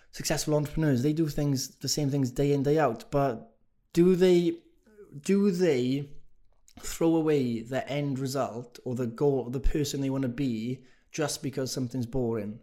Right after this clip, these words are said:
but it gives them the results? Of course they don't. Pros and cons to everything. Nose went there.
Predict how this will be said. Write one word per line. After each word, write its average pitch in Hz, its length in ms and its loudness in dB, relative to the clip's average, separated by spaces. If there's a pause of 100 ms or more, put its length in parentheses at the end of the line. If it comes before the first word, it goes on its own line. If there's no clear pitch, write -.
(180)
but - 280 2
it 120 100 -6
gives 123 180 -2
them 120 280 -4
the 117 300 -2 (100)
results? 113 520 -8 (220)
Of - 60 -20
course 143 200 -8
they 160 80 -2
don't. 127 340 -6 (880)
Pros 156 200 -6
and 151 80 -14
cons 120 200 -8
to - 60 -12
everything. 127 380 -6 (1300)
Nose 110 220 -4
went 90 140 -8
there. - 160 -14